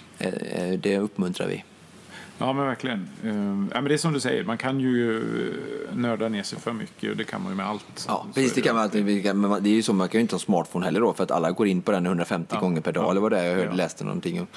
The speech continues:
Speaker 2: Ja.
Speaker 1: Och då, det, allting handlar om självdisciplin, så att
Speaker 2: Ja.
Speaker 1: du får hitta en, en bra balans.
Speaker 2: Jag håller faktiskt på att försöka avprogrammera mig själv lite grann från, eh,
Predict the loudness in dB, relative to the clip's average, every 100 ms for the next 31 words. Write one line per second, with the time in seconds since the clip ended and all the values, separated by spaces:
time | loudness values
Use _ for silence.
0 | -12 -8 -6 -8 -12 -20 -20 -18 -4 0
1 | 2 4 2 2 0 0 0 -2 -4 -8
2 | -2 0 0 0 -2 0 0 0 -2 -4
3 | 0 2 4 4 2 -2 -4 -6 -12 -10
4 | -10 -8 -4 0 0 -2 -6 -4 -4 -4
5 | -8 -4 -2 -2 -2 -4 -2 -2 0 -2
6 | -2 -4 -6 -6 -6 -4 -4 -2 -2 -4
7 | -4 -2 0 0 0 -2